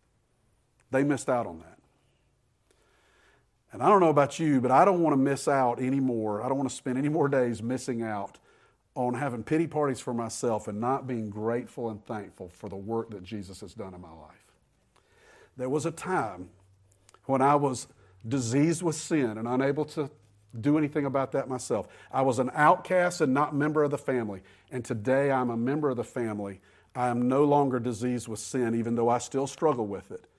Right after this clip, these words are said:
And that's because of the saving work of Jesus. And I want to live the rest of my life being thankful and grateful for that. I'm gonna say a prayer. Thank you so much for letting me be here. Y'all are great.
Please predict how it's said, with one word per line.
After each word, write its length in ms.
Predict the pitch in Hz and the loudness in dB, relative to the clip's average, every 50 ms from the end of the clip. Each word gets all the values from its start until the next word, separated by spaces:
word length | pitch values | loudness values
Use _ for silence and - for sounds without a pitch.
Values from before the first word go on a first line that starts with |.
| _ _ _ _ _ _ _ _ | _ _ _ _ _ _ _ _
And 140 | 120 117 113 | -8 -6 -6
that's 180 | 117 120 113 - | -4 -6 -6 -8
because 360 | - 117 - - 127 113 107 | -10 -8 -4 -4 -4 -4 -4
of 80 | 107 | -8
the 40 | 104 | -10
saving 380 | 98 - - 127 117 104 110 107 | -8 -4 -2 -2 -2 -2 -4 -8
work 220 | 104 104 95 - | -8 -10 -10 -10
of 80 | 104 90 | -12 -12
Jesus. 500 | 90 107 104 98 87 87 87 - - - _ _ _ _ _ _ _ _ _ _ _ | -10 -10 -12 -12 -12 -14 -18 -18 -20 -20 _ _ _ _ _ _ _ _ _ _ _
And 240 | - 120 113 110 113 - | -10 -8 -8 -8 -8 -6
I 180 | 117 120 131 147 | -2 0 2 2
want 320 | 151 147 143 135 131 - | 2 2 0 -2 -4 -4
to 80 | - 123 | -6 -4
live 240 | 110 127 139 113 | -2 0 -2 -2
the 80 | 113 123 | -2 -4
rest 300 | 117 127 123 110 - - | -4 -4 -4 -6 -6 -6
of 60 | 120 | -6
my 100 | 113 110 | -4 -4
life 340 | 107 110 107 104 101 - - | -4 -4 -6 -6 -8 -10 -14
being 180 | - 110 - - | -14 -14 -14 -16
thankful 760 | - - - - 127 117 113 110 - - - - 85 76 73 _ _ _ | -18 -18 -12 -10 -8 -8 -8 -8 -10 -14 -18 -16 -16 -16 -16 _ _ _
and 160 | - 95 95 | -18 -18 -16
grateful 400 | 92 98 95 92 90 - - - | -14 -14 -14 -14 -14 -16 -20 -20
for 160 | - _ 95 | -20 _ -20
that. 220 | 85 85 87 85 _ _ _ _ _ _ _ _ _ _ _ _ _ _ _ _ _ _ - - _ _ _ _ _ _ _ _ _ | -20 -20 -20 -20 _ _ _ _ _ _ _ _ _ _ _ _ _ _ _ _ _ _ -20 -20 _ _ _ _ _ _ _ _ _
I'm 80 | - 156 | 2 2
gonna 120 | 175 170 | 4 4
say 180 | 175 - 147 135 | 4 4 4 4
a 40 | 123 | 4
prayer. 400 | - - 151 143 143 143 139 139 - - _ _ _ _ _ _ | 2 2 4 4 4 2 -2 -4 -10 -18 _ _ _ _ _ _
Thank 220 | - 165 190 185 - | -2 0 0 0 -2
you 60 | 127 | -6
so 180 | - - 131 123 | -6 -4 -4 -2
much 260 | 120 123 123 120 - | 0 -2 -2 -4 -6
for 120 | - 135 | -6 -4
letting 220 | 113 120 123 123 117 | -2 -2 -2 -2 -4
me 80 | 113 | -6
be 160 | 117 113 131 | -4 -4 -4
here. 160 | 127 127 131 123 | -4 -4 -4 -4
Y'all 240 | 113 127 139 147 | -2 -2 -2 -2
are 60 | 110 98 | -4 -4
great. 380 | 92 107 107 107 107 107 - | -6 -8 -8 -6 -8 -8 -10